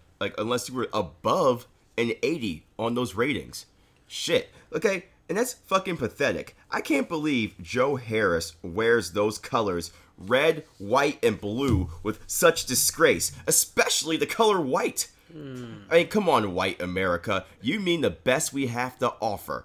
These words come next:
Speaker 1: for Team U S A is Joe fucking Harris, Mason Pushover Plumlee, and half of Brook Lopez? Like, oh yeah, that's the best we can do? Like, come on.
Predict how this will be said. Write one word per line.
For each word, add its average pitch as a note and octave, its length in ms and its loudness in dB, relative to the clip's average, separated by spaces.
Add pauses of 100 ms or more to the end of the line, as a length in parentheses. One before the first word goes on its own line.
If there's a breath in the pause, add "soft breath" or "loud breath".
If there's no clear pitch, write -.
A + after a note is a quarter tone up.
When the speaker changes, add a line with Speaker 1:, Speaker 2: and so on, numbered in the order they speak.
(160)
Speaker 1:
for G#2+ 160 -2
Team E3 380 -2
U C#3+ 160 2
S A#2+ 200 0
A F#2+ 220 0
is C#2+ 120 -10
Joe D3+ 280 2
fucking D#3 520 -4
Harris, F2+ 500 -2 (360 soft breath)
Mason C#3+ 720 0
Pushover D#3+ 720 2
Plumlee, A2 720 0 (240 loud breath)
and A#2 140 0
half C3+ 600 -4
of - 160 0
Brook C3 280 -4
Lopez? A#3+ 640 -2 (240 loud breath)
Like, C3 100 4
oh B2 60 2
yeah, A#2+ 180 2 (100)
that's G#2 260 0
the C#3 100 0
best A#2+ 420 -2
we C#3 120 -4
can D#3 200 -4
do? F#3 320 0 (340 soft breath)
Like, - 300 -2
come F3+ 140 -2
on. F2+ 160 0